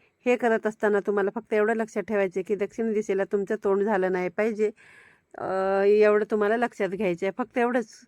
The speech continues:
की, दक्षिण दिशेला तुम्हाला फक्त तोंड करायचं नाही. आणि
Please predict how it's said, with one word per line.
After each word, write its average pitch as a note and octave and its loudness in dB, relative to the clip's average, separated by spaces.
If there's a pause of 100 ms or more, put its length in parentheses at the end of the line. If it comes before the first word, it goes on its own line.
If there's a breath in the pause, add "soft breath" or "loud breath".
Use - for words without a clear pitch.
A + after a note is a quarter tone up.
(380 soft breath)
की, C4 0
दक्षिण A3+ -2
दिशेला G#3 0
तुम्हाला G3+ 0
फक्त A3 -10 (100)
तोंड G#3+ -4
करायचं F#3+ -2
नाही. F3+ -6 (180)
आणि G#3 0